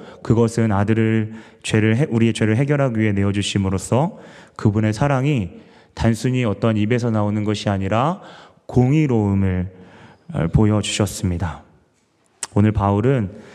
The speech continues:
그 아버지의 사랑을 알고 묵묵하게 성도들을 섬긴 것과 이제도 섬기고 있는 사랑하는 성도들에게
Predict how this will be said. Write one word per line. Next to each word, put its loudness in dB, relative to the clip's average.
그 -2
아버지의 0
사랑을 0
알고 0
묵묵하게 0
성도들을 0
섬긴 0
것과 -2
이제도 4
섬기고 0
있는 -2
사랑하는 2
성도들에게 0